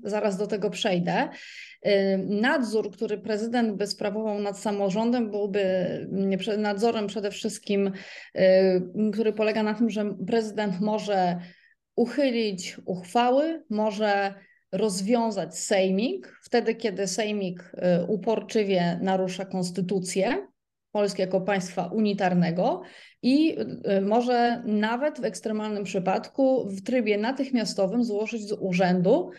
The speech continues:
tego samorządowego wojewodę. Więc to są kompetencje, które nazywamy atomowymi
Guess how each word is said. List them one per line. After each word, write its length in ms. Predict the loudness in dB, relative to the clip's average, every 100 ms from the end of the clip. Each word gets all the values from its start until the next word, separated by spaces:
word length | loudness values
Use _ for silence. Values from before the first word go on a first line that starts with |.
| -20 _
tego 220 | 0 0
samorządowego 960 | 2 0 0 -2 -2 -2 0 -2 -2 0
wojewodę. 680 | 0 0 2 0 0 -4 -8
Więc 160 | -4 0
to 120 | 0
są 240 | 2 0
kompetencje, 520 | -2 -4 -4 -4 -4
które 240 | -4 -2 -2
nazywamy 760 | -2 -4 -4 -2 -2 -2 -2
atomowymi 1000 | -2 2 2 4 2 2 0 2 0 -2